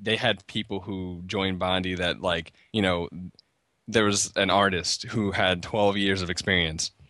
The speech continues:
working another in, in different mediums, and then, you know, it was his first job in video, you know, in video game development,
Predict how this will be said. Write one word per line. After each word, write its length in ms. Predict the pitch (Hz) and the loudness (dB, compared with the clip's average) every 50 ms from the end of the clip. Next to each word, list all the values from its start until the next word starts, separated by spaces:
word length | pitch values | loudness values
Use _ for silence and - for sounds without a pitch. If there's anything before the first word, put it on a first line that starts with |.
| _ - - _ _ - | _ -20 -20 _ _ -2
working 340 | 117 120 113 95 113 104 101 | 2 2 4 4 4 2 4
another 340 | 98 101 98 92 95 92 | 4 4 4 4 4 2
in, 260 | 82 80 95 92 92 92 | 2 2 2 2 2 2
in 120 | 92 95 | 2 2
different 280 | 95 95 - 92 90 92 | 0 0 2 2 2 4
mediums, 680 | 95 98 104 104 95 90 87 85 82 80 - - - - _ _ _ - | 4 4 4 4 4 4 2 0 0 0 -2 -2 -4 -8 _ _ _ 2
and 140 | 104 104 | 4 4
then, 280 | 104 101 98 95 95 - - - | 4 4 4 0 -4 -8 -12 -8
you 120 | - 104 104 | -2 2 4
know, 140 | 98 90 87 | 4 4 4
it 240 | 82 85 98 98 | 4 4 4 6
was 120 | 92 95 - | 6 6 6
his 120 | 107 98 - | 4 2 2
first 360 | - - 117 104 101 - - | 4 4 4 6 4 4 2
job 280 | 107 110 98 92 92 | 4 4 6 6 6
in 140 | 90 92 92 | 4 4 4
video, 220 | 90 92 95 82 87 | 4 4 4 4 4
you 100 | 95 92 | 4 4
know, 160 | 90 85 85 | 2 2 2
in 100 | 87 85 | 0 0
video 280 | 82 90 95 104 104 | 2 2 4 4 4
game 180 | 92 95 90 87 | 4 2 2 0
development, 540 | 87 85 87 85 82 82 82 82 80 76 | 0 0 2 2 2 2 0 0 -2 -2